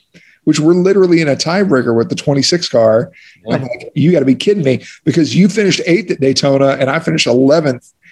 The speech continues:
Speaker 1: at Talladega. That could be the difference, right? So that's how I approach this. Is like, I know I gotta get in the top thirty-one and let whoever takes a provisional take it.
Speaker 2: We're tied with the sixty-six, so it's pretty even across the board.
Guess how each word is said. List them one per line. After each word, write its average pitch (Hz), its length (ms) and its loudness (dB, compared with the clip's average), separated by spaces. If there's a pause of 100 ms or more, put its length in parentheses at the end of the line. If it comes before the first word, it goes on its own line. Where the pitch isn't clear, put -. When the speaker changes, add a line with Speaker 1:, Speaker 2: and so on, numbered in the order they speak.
(160)
Speaker 1:
at 147 120 -4
Talladega. 156 540 0
That 127 240 -2
could 127 120 -2
be 135 100 4
the 123 100 2
difference, 120 420 -4
right? 110 220 0
So 120 220 -4 (560)
that's 220 200 -2
how 180 160 -2
I 151 200 -2
approach 123 380 -2
this. 101 260 -2
Is 120 120 -4
like, 110 260 -2
I 143 120 -4
know 151 240 2
I 139 140 -2
gotta 127 160 0
get 120 160 0
in 107 80 -14
the 113 60 -10
top 107 220 -4
thirty-one 113 640 -2 (440)
and 120 420 0 (100)
let 131 260 0
whoever 156 260 2
takes 156 220 0
a - 80 -2
provisional 127 480 0
take 131 260 -2
it. 117 140 -6 (440)
Speaker 2:
We're 151 140 -4
tied 143 200 -4
with 107 100 -8
the 98 80 -20
sixty-six, - 880 -12 (400)
so 92 360 -14 (140)
it's 123 140 -18
pretty 120 240 -4
even 101 240 -6
across 95 320 -16
the 98 60 -18
board. 92 360 -16